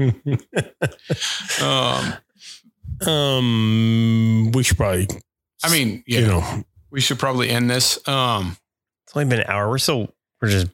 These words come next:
Speaker 3: we're horrible
Speaker 2: we're
Speaker 3: at this.
Speaker 2: almost an hour, but
Speaker 1: No,
Speaker 2: whatever.
Speaker 1: that's an hour.
Speaker 2: You know,
Speaker 1: It's
Speaker 2: we've
Speaker 1: good
Speaker 2: been,
Speaker 1: enough.
Speaker 2: we've been kinda all over the place, but it's been, it's been fun. We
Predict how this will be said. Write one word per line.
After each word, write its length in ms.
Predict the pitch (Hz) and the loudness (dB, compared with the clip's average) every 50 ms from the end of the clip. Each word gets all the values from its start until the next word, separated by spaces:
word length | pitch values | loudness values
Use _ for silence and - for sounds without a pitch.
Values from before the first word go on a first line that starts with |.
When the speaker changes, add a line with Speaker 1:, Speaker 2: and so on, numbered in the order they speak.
| - | -2
Speaker 3:
we're 100 | - 107 | -2 0
horrible 260 | 90 90 87 82 82 82 | 0 0 0 -2 -2 -2
Speaker 2:
we're 40 | 233 | 0
Speaker 3:
at 20 | - | 0
this. 80 | - | 2
Speaker 2:
almost 460 | 156 170 202 165 131 123 123 - - | 2 2 2 0 0 0 0 0 -2
an 100 | 110 95 85 | -2 -2 -2
hour, 300 | 82 82 98 120 139 143 | -2 -2 0 -2 -2 -2
but 280 | 123 113 113 110 127 175 | -2 -2 -2 -2 0 -2
Speaker 1:
No, 60 | 185 214 | 0 0
Speaker 2:
whatever. 280 | 226 190 - - - 139 | 0 0 0 0 0 0
Speaker 1:
that's 220 | 170 208 214 - 180 | 0 0 0 0 0
an 80 | 135 123 | 0 0
hour. 280 | 117 110 117 143 180 196 | 0 0 0 0 0 0
Speaker 2:
You 60 | 294 | 2
know, 60 | 302 | 2
Speaker 1:
It's 80 | 269 269 | 2 0
Speaker 2:
we've 80 | 277 - | 0 0
Speaker 1:
good 40 | - | 0
Speaker 2:
been, 60 | - - | 0 0
Speaker 1:
enough. 120 | 127 156 | 0 0
Speaker 2:
we've 120 | 214 240 233 | 0 0 0
been 120 | 262 233 | -2 -2
kinda 180 | - 214 202 180 | -2 -2 0 0
all 200 | 147 151 151 131 | 0 2 2 0
over 120 | 127 131 | 0 0
the 80 | 123 117 | -2 -2
place, 280 | - 123 127 151 165 - | -2 0 0 0 0 2
but 100 | 180 165 | 2 2
it's 160 | 175 160 - | 2 2 0
been, 360 | - 190 180 151 127 120 120 | 0 0 2 2 2 2 2
it's 160 | - 156 - - | 0 0 0 2
been 140 | 208 180 | 0 0
fun. 300 | 127 - 110 110 127 160 156 | 2 0 0 0 0 0 -2
We 80 | 156 | -2